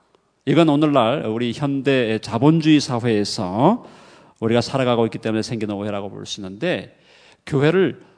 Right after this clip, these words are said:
어떤 기업체로 생각하는 분들이 있어요. 교회를 하나의 사업체로 생각하는 분들이 있어요. 그래서 교회가, 아, 사람이 많이 모이고, 아, 그래서 큰 규모를 자랑하면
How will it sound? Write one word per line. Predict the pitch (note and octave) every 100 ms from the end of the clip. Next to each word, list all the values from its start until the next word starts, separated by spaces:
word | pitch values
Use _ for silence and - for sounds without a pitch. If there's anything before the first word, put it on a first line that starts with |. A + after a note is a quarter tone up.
| _ _
어떤 | - C#3 E3+
기업체로 | - - D#3 A3 - G#3 F#3
생각하는 | - C3 A2 G#2+ G2
분들이 | G#2 -
있어요. | A2 - - - _ -
교회를 | C#3 C#3+ D3+
하나의 | C#3+ D3+ C3+
사업체로 | - - F#3+ G#3 - - E3
생각하는 | - A#2+ A2+ G2+ F#2
분들이 | G2 -
있어요. | - - - - _ _ _ _ _ _ _
그래서 | - D3
교회가, | D3+ D3 E3+ E3+ D#3+ C3 - - -
아, | B2+ C3 B2 A#2 G#2+ G#2+ G2+ -
사람이 | - D3+ D#3+ E3 D3
많이 | A#2 A2 C#3 D#3+
모이고, | C3+ B2+ C#3 A#2+ G#2 A2+ G3 B3+ - - _ _ _
아, | B2
그래서 | C#3+ D3 D3+ D3
큰 | - - - - A3 F#3+ F3
규모를 | D3 D3+ D3+ D3
자랑하면 | C3 A#2+ A#2 A2+ D3 C3+